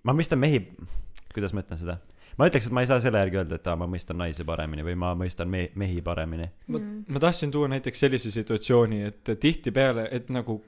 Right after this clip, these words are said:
Speaker 2: noh, see on, kui sul on kutist sõber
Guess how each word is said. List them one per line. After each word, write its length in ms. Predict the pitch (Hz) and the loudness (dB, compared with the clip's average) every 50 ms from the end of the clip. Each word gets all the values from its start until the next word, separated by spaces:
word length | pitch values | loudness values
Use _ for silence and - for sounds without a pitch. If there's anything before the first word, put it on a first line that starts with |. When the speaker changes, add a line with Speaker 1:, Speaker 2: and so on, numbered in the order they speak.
| _ - - | _ -10 -6
Speaker 2:
noh, 140 | 123 117 - - - - _ | -6 -6 -6 -8 -14 -16 _
see 140 | - - 127 | -8 -4 -4
on, 420 | 127 123 120 117 117 113 113 113 117 - - - - - - _ _ _ _ - | -4 -2 -4 -4 -6 -6 -8 -10 -12 -16 -20 -20 -20 -20 -20 _ _ _ _ 2
kui 80 | 143 | 6
sul 140 | 139 160 156 | 6 8 8
on 220 | 147 143 139 143 - | 8 6 4 0 2
kutist 560 | - 160 170 170 - 131 123 - - - - | 4 4 4 6 4 2 2 2 0 4 4
sõber 320 | 143 123 123 123 131 156 | 6 6 6 6 4 4